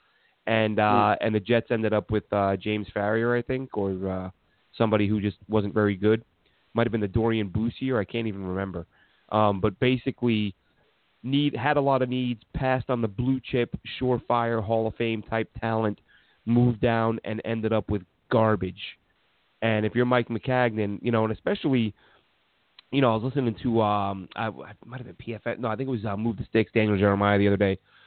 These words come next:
Speaker 1: saying there's some concerns with Brian Burns, the Florida State edge rusher. He's, you know, he's a little bit light. He's gonna have a hard time getting off of blocks in the N F L. You see Montez Sweat dropping because of his heart condition.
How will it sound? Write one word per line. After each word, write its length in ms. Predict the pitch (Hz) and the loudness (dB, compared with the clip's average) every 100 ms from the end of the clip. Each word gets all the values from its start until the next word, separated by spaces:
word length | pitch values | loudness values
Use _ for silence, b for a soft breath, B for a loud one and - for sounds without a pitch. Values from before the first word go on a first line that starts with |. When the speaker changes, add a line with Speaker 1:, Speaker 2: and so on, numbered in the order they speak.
| b b b b _ | b b b b _
Speaker 1:
saying 160 | 143 123 | 0 4
there's 160 | 120 | 2
some 120 | - 95 | 0 -6
concerns 440 | 107 - 127 113 | -6 -2 0 0
with 160 | 107 - | -2 0
Brian 380 | 110 98 90 | 0 0 -8
Burns, 500 | 90 113 123 123 120 - | -4 -2 0 0 -2 -4
the 60 | - | -6
Florida 300 | 113 107 98 | 0 0 0
State 260 | - 120 120 | -4 0 2
edge 200 | 120 107 | 0 0
rusher. 440 | 117 117 117 113 | -2 0 -2 -2
He's, 140 | 107 92 | -2 -4
you 80 | 110 | -6
know, 120 | 98 | -4
he's 100 | 95 | -4
a 40 | 107 | -2
little 200 | 107 104 | 0 0
bit 180 | 101 - | -2 -4
light. 400 | 110 120 123 120 | 0 2 0 -2
He's 100 | 101 | -4
gonna 140 | 107 | -4
have 80 | 98 | -2
a 60 | |
hard 200 | 95 104 | 0 0
time 200 | - 107 | 0 -2
getting 180 | 104 110 | -2 -2
off 160 | 101 98 | -2 -4
of 80 | 90 | -6
blocks 340 | 104 107 104 | -2 -2 -2
in 60 | 110 | -4
the 80 | |
N 80 | 98 | -4
F 160 | 90 - | -4 0
L. 380 | 127 131 127 120 b b b - | 2 4 2 0 b b b -20
You 60 | 101 | -10
see 100 | 120 | -8
Montez 520 | 110 110 110 110 104 - - | -4 -4 -4 -6 -8 -10 -6
Sweat 280 | 123 123 101 | -2 -2 -2
dropping 500 | 113 113 123 135 120 | -2 0 0 0 0
because 280 | 117 120 104 | 0 0 0
of 60 | |
his 120 | 98 | -4
heart 300 | 92 123 127 | -2 0 0
condition. 640 | - 123 123 - 120 117 | -2 0 0 0 -2 -2